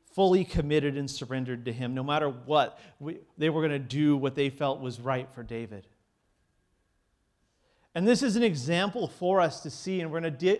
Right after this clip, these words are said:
dig into this a little more, really what it looks like to be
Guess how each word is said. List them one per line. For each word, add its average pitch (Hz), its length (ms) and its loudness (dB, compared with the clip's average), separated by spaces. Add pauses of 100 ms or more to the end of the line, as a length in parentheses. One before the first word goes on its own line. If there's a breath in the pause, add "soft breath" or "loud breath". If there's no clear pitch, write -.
dig 185 200 2
into 196 160 0
this 190 120 -4
a 190 40 -8
little 175 220 -2
more, 170 280 0 (220 loud breath)
really 233 280 8
what 262 160 8
it 220 160 2
looks 185 380 2
like 180 300 0
to 180 100 -8
be 202 420 -2